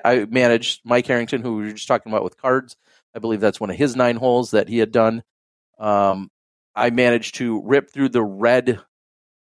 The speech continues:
tees, which are the short tees on that course. I, I had even less time, and this course is thirteen minutes from my house. I hadn't had the chance to play it, so I got over there,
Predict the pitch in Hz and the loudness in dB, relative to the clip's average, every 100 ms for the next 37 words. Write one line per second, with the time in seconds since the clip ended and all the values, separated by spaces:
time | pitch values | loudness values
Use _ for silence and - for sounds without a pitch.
0 | _ _ _ _ _ _ - 104 92 107 | _ _ _ _ _ _ -12 -8 -6 -6
1 | - - 110 - 98 98 196 208 208 120 | -8 -16 -8 -4 -2 -2 2 2 2 -6
2 | 98 90 87 - 101 - - 110 131 - | -2 -2 -4 -8 -10 -10 -2 2 2 -2
3 | - 131 185 151 117 104 117 - 90 82 | -4 0 2 2 0 2 0 0 -10 -10
4 | 85 - _ _ _ _ _ _ _ _ | -10 -18 _ _ _ _ _ _ _ _
5 | 127 117 113 113 107 - _ _ - 127 | -2 2 4 2 0 -6 _ _ -12 -10
6 | - 143 120 - 139 - 147 139 135 - | 0 0 0 0 0 0 -4 -2 -4 -4
7 | 139 123 120 107 107 80 - 120 120 131 | -2 2 4 2 0 -4 0 0 2 0
8 | 120 - 120 101 110 - 98 98 98 _ | 0 -2 -2 -2 -8 -2 0 2 0 _
9 | - 107 98 101 _ _ _ _ _ _ | 0 2 2 -2 _ _ _ _ _ _
10 | 117 113 123 135 131 120 113 107 104 - | -8 2 2 4 0 4 6 6 4 0